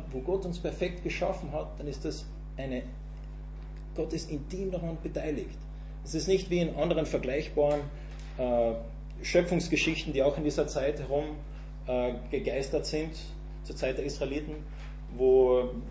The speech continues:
Mächte gekämpft haben und dann ist irgendwie zufällig der Mensch entstanden. Nein, Gott sagt, ich habe bewusst diesen Menschen geschaffen,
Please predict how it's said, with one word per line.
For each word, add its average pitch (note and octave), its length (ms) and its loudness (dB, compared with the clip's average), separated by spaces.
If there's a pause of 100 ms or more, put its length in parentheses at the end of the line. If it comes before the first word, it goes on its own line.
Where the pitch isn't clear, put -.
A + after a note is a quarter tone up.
Mächte D3 340 0
gekämpft D3 560 -2
haben C#3 220 2
und C3+ 100 -2
dann C3+ 140 0
ist C#3 140 -4
irgendwie C3 520 0
zufällig C3 380 -2
der B2 80 0
Mensch C#3+ 260 -4
entstanden. B2+ 460 -6
Nein, C#3+ 240 -8
Gott C#3+ 160 -4
sagt, C#3+ 220 -6
ich - 120 -8
habe C#3+ 220 -6
bewusst F3+ 380 -6
diesen D#3+ 240 -4
Menschen D3 320 -6
geschaffen, B2+ 500 -6